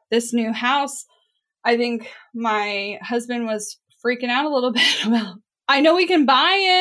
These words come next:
it, but, like, the cost of living is a lot higher, just literally living here and maintaining this property and maintaining the systems and blah, blah, blah." And I was like, "Okay, well, what do we need?" And so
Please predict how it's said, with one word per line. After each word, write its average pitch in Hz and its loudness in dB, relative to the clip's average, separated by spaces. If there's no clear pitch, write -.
it, - -6
but, 302 4
like, 247 2
the 233 -8
cost 311 2
of 240 -2
living 262 2
is 233 -4
a 220 -4
lot 220 2
higher, 240 -2
just 233 -4
literally 247 4
living 240 0
here 202 -4
and 190 -8
maintaining 233 -4
this 220 -6
property 214 -2
and 185 -8
maintaining 233 -6
the 254 0
systems 247 -4
and 208 -8
blah, 254 2
blah, 277 -4
blah." 294 0
And 240 -2
I 254 0
was 247 -6
like, 240 -2
"Okay, 302 -4
well, 285 -4
what 262 2
do 302 -2
we 302 -2
need?" 302 -2
And 214 -6
so 233 -4